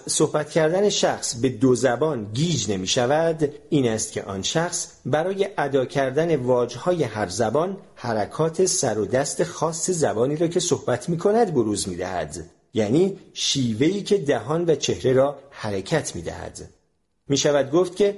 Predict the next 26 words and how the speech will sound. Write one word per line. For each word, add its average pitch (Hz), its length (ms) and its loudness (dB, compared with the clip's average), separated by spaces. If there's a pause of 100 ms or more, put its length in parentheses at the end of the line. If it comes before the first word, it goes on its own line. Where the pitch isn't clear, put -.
(120)
حالتهای 139 840 0
چهرهٔ 131 580 0
ایتالیایی 123 720 0 (140)
یا 127 400 2
فرانسوی 120 600 -2
را 87 120 -2
پیدا 87 280 -4
می‌کند. 80 600 -8 (580)
اینها 190 560 2 (120)
سرنخ‌های 127 960 0
ساده‌ای 127 520 0
هستند 113 720 -2 (180)
که 87 120 -8
بچه‌ها 101 640 -2
تشخیص 175 520 0
می‌دهند. 78 500 -8 (760)
از 180 180 0
طرف 208 240 4
دیگر، 156 460 2 (160)
گروه 196 300 4
بزرگی 165 480 2
از 143 140 0
شواهد 135 480 0
نشان 196 320 2
می‌دهند 87 480 -4
که 90 260 -6